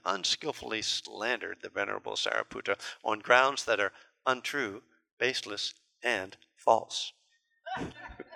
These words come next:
But, here we go, wait for it. "But since you see your transgression as a transgression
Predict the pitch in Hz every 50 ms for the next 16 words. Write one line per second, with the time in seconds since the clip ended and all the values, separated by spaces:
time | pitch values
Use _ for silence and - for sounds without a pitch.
0 | - - - - - - - _ _ _ - - - - - - - - _ _
1 | _ _ _ _ - 185 202 170 - - - - - - _ _ _ _ _ _
2 | _ _ _ _ - - - - - - - - - 85 82 - 85 - - 120
3 | 120 110 95 90 104 - _ _ _ _ _ _ _ _ _ _ _ _ _ _
4 | _ _ _ - 104 101 120 _ - 101 98 101 110 - _ _ _ _ _ _
5 | _ _ _ - - 104 - - - 127 113 - - - 110 98 - - - -
6 | 151 151 151 156 151 143 - - 139 135 131 - - 131 131 - - 147 131 143
7 | 131 139 127 - - 135 131 127 - - 135 131 131 - - 139